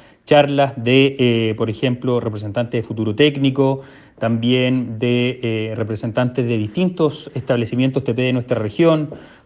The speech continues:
como el Liceo Bicentenario, eh, Inscobal de Valdivia y también el Liceo insat,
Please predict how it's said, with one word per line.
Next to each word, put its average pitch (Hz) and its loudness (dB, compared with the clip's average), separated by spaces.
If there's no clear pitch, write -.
como 139 4
el 123 2
Liceo 127 0
Bicentenario, 127 2
eh, 113 -2
Inscobal 131 2
de 117 0
Valdivia 147 2
y 127 2
también 135 -2
el 120 -4
Liceo 127 -2
insat, 120 2